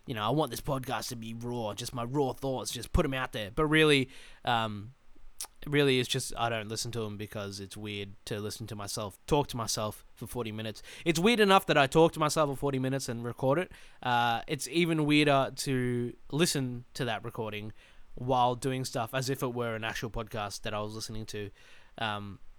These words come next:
'cause, like, if you live in your head like I do, um, this is, a, like,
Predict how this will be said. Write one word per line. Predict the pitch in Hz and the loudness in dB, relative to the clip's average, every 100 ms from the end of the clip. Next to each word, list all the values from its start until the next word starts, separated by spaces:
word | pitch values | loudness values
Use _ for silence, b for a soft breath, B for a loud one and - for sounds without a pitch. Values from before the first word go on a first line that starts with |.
| - _ - _ _ - | -20 _ -20 _ _ -4
'cause, | 156 143 | 0 4
like, | 147 | 4
if | 147 147 | 4 2
you | 185 | 6
live | 180 190 | 6 6
in | |
your | 175 156 135 - | 6 4 4 -2
head | 131 151 156 - | 4 4 2 -8
like | 151 135 127 - - | 2 2 2 -6 2
I | 139 143 | 4 6
do, | 151 151 160 _ - | 4 2 -2 _ -4
um, | 135 127 120 110 101 - - - 147 | 2 2 2 -4 -8 -14 -20 -20 -4
this | 143 156 | 0 0
is, | 151 131 | 0 -2
a, | 120 - - | -6 -10 0
like, | 147 127 | 2 2